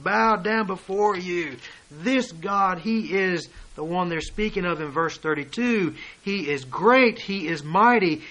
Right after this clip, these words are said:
He is awesome. Listen, the one who creates as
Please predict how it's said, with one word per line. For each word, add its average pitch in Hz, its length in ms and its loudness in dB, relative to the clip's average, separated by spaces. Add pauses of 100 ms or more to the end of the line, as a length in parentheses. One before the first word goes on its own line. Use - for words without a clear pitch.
(120)
He 233 480 4
is 208 480 6
awesome. 180 560 0 (600)
Listen, 147 340 -8 (1900)
the 139 80 -14
one 180 180 -6
who 175 220 0 (420)
creates 147 840 -8 (760)
as 123 500 -6